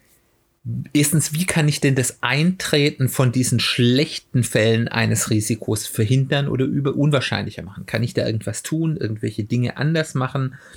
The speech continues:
um sicherer zu sein? Also, ich sag jetzt mal, äh, kann ich mir, ähm, zum Beispiel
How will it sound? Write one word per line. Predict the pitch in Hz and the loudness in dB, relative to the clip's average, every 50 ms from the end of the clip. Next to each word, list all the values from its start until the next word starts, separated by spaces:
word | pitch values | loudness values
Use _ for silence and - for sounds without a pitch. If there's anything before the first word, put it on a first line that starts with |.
| - _ _ _ - | -20 _ _ _ 0
um | - 135 139 143 143 139 - _ _ _ _ _ _ _ | 4 4 6 6 4 2 -2 _ _ _ _ _ _ _
sicherer | - - - 165 147 - 156 110 110 104 | -8 -2 -2 0 2 2 2 2 2 0
zu | - - - 110 | 0 -2 -2 -2
sein? | 101 104 101 98 95 95 95 | -2 0 0 0 0 0 -2
Also, | - - 117 110 113 107 104 101 110 _ _ - _ _ _ _ _ _ _ _ _ _ _ _ _ _ _ _ _ - | 0 0 0 0 2 0 0 -2 -4 _ _ -20 _ _ _ _ _ _ _ _ _ _ _ _ _ _ _ _ _ -16
ich | - - | -12 -6
sag | - 113 120 | -4 -2 -2
jetzt | 123 117 - | -2 -2 -2
mal, | - 113 113 113 110 110 113 110 _ _ _ _ - _ _ _ _ | 0 0 2 2 2 0 -2 -6 _ _ _ _ -20 _ _ _ _
äh, | - 117 107 110 107 117 | -2 0 0 0 0 -2
kann | 113 - - 135 151 - | -4 -2 -2 -2 -2 -2
ich | - 135 - | -4 -2 0
mir, | 135 131 131 131 127 127 127 127 123 123 123 - - - | 2 2 2 4 4 4 4 4 2 2 0 -2 -4 -2
ähm, | 117 117 113 117 113 113 113 113 110 | -2 0 0 0 0 0 0 -2 -4
zum | - - - 117 | -4 -2 -2 0
Beispiel | 104 110 107 117 117 - - - 113 113 113 110 107 107 107 110 110 107 | 2 2 2 2 0 -2 -2 0 2 2 4 4 4 4 2 2 0 -2